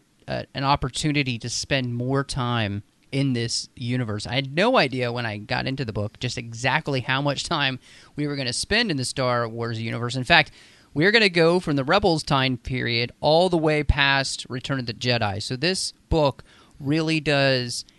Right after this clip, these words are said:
take the entire original trilogy of Star Wars and give us a completely new perspective. In fact, this book takes place from the perspective of the Imperials and, uh,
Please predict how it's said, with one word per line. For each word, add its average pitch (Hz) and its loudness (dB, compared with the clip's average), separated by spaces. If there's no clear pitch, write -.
take 147 0
the 139 0
entire 160 2
original 151 0
trilogy 123 -8
of 107 -4
Star 127 0
Wars 101 -10
and 135 -4
give 139 -2
us 135 -6
a 127 -6
completely 135 -10
new 120 -8
perspective. 107 -8
In 123 -8
fact, 143 0
this 165 -2
book - -6
takes 143 -6
place 156 -2
from 117 -10
the - -6
perspective 110 -2
of 107 -4
the 117 -8
Imperials 107 -12
and, 107 -10
uh, 92 -12